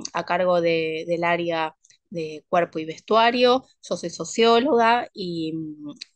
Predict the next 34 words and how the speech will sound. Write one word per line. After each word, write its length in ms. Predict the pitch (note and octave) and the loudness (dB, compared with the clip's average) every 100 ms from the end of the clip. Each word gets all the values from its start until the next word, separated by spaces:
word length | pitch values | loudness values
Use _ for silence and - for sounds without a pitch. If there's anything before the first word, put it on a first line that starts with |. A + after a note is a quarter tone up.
| _ _ | _ _
poco 160 | F#3 | 0
la, 160 | E3+ - | 0 -2
la 100 | F3 | -2
impronta 760 | E3+ E3 F3+ F3+ F3+ F#3 F#3 - _ _ _ _ _ _ _ _ - | -4 -2 -2 -2 -2 0 -2 -4 _ _ _ _ _ _ _ _ -6
de 160 | F#3 F#3 | 0 0
esta 340 | - G3 F#3+ | 2 0 2
área 380 | G3 G#3 G3+ G#3 | 2 2 2 0
tiene 260 | G3 F#3 | -4 -8
que 80 | G3 | -8
ver 180 | F#3 F#3 | -10 -4
con 280 | G3 F#3+ G3 | 0 0 0
desarrollar 720 | F#3+ - A3 B3+ G3 F#3+ G#3 - | -2 -2 -8 -6 -2 0 -2 -4
una 220 | G3+ F#3+ | -4 -4
sociología 580 | F#3 - F3+ F3 G3 F#3 | -4 -8 -8 -4 -2 0
de 80 | E3+ | 0
la 100 | E3+ | 0
moda 500 | A#3+ A#3+ A3+ G#3+ G#3 | 2 4 4 4 2
o, 80 | - E3+ - | -2 -12 -12
o, 100 | E3 - | -14 -16
digamos, 220 | F3 F3 | -18 -10
reunir 460 | F#3 F3 F#3 F#3 F#3+ - - - _ | -6 -4 -4 -4 -6 -10 -20 -20 _
trabajos 520 | G3 F#3+ F3+ F3+ G3 | -2 2 2 0 -6
que 120 | - | -6
tengan 300 | F3 F#3 F3+ | -6 -6 -6
que 120 | E3+ F3 | -4 0
ver 280 | F3+ F3+ _ - | 0 -2 _ -10
con 220 | F3 E3+ | -6 -4
la 160 | F3 E3+ | -4 -4
teoría 600 | E3+ E3+ G#3 G#3+ G#3 G#3+ | -4 -4 -2 0 0 0
para 220 | - E3 | -2 -4
pensar 320 | D#3+ D#3+ - F3 | -6 -10 -6 -6
las 140 | E3+ | -6
prácticas 480 | - F3 - E3+ E3+ | -6 -8 -8 -10 -10
vestimentarias 960 | - - F3 E3 E3+ F3 F3+ F#3 G3+ | -12 -12 -8 -6 -2 -2 0 -2 -2